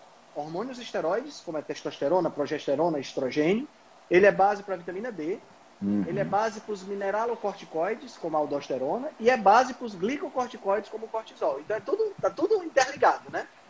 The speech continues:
Speaker 2: Sim.
Speaker 1: E como esses, e como esses, é, esses, esses hormônios todos, né? Os mineralocorticoides, os cortico-, os, os glicocorticoides, são produzidos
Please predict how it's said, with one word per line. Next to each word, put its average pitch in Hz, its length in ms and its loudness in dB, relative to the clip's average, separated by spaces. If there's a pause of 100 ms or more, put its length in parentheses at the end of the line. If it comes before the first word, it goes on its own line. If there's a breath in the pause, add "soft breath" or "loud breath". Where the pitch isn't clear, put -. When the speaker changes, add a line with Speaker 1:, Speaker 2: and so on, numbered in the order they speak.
(180)
Speaker 2:
Sim. - 180 -2
Speaker 1:
E 185 40 2
como 320 280 0 (100)
esses, 302 560 0
e 214 80 -10
como 247 320 0
esses, 233 840 0
é, 143 800 0 (1120)
esses, 196 460 -2
esses 185 680 -2
hormônios 185 500 4
todos, 131 480 0 (300)
né? 175 280 2
Os 147 220 -4
mineralocorticoides, 160 1300 0
os 147 300 -10
cortico-, 160 640 -2
os, 143 420 -8
os 131 140 -8
glicocorticoides, 165 1000 6 (460 soft breath)
são - 260 0
produzidos 180 640 -2